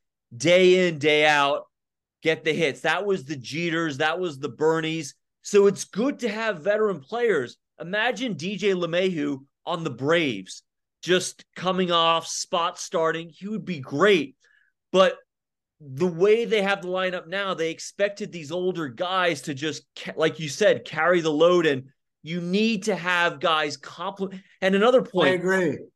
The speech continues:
Speaker 1: Yeah.
Speaker 2: I agree. And we don't have that.
Speaker 1: But also, I said, put him position to win.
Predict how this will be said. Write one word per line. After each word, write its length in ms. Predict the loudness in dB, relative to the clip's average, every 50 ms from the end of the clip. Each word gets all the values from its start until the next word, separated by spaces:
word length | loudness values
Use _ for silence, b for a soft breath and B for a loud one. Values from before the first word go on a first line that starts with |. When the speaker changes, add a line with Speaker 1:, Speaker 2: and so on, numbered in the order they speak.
| _ _ 0
Speaker 1:
Yeah. 100 | 4 4
Speaker 2:
I 80 | 4 4
agree. 240 | 4 2 -2 -2 -2 -4 -8 -14 _ _ _ _ _ _ _ _ _ _
And 160 | -8 -6 -2
we 100 | -2 0
don't 180 | 0 2 2 2
have 280 | 2 2 0 0 -2
that. 280 | -6 -8 -10 -10 -14 -18 _ _ _ _ _ 2
Speaker 1:
But 60 | 6 6
also, 340 | 6 6 6 4 4 6
I 80 | 6 4
said, 320 | 4 2 0 0 0 -2 _ _ -2
put 160 | 0 2 2
him 140 | 2 0 -2
position 540 | -6 -6 -6 -2 -2 -4 -4 -4 -8 -10 -10 -12
to 160 | -12 -12 -10
win. 440 | -6 -4 -2 -2 -2 -2 -4 -8